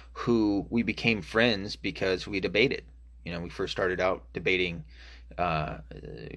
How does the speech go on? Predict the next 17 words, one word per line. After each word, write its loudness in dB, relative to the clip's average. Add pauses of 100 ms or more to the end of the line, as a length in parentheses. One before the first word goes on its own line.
(120)
Christianity 2
and, -6
and -8
evolution, -2 (160)
and -2 (420)
we -2
did -2
not 2
like -2
each -4
other -2
at -4
first, -8
but 0
we -8
did, -10
we, -4